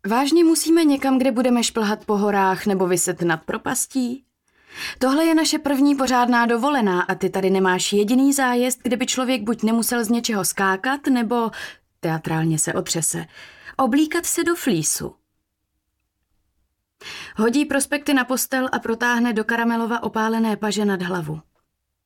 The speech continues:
Mluví na křáple. Je vidět, že toho moc nenaspali.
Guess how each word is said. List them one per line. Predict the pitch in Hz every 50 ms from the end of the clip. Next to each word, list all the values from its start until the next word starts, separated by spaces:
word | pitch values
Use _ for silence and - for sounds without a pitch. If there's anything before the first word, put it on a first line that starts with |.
| _ _ -
Mluví | 269 285 277 247 254 240
na | 240 240
křáple. | 240 - - 208 180 165 - - 151 147 - _ _ _ _ _ _ _ _ _ -
Je | - 214 202 196
vidět, | 196 196 185 190 190 185
že | 185 170 190 175
toho | - 185 165 175
moc | 175 170 165 165 -
nenaspali. | 185 180 175 175 156 - - - - - - -